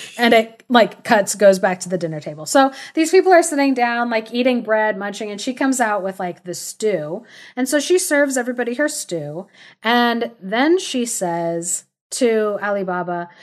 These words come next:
If you don't mind, "I am now going to eat the servants' dinner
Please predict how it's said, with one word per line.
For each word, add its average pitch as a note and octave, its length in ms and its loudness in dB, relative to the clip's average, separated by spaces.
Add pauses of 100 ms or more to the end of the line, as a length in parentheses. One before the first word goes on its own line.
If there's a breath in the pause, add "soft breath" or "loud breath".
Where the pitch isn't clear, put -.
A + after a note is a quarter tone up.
(140 loud breath)
If B3 160 -4
you C#4 100 2
don't D#4+ 280 2
mind, G#3+ 680 -4 (320)
"I B3 160 6
am C4+ 180 4
now A#3 440 2
going G#3+ 500 -2 (160)
to G3 720 -4
eat C#4 560 -2
the A3 140 -6
servants' B3+ 480 2
dinner G3+ 600 -4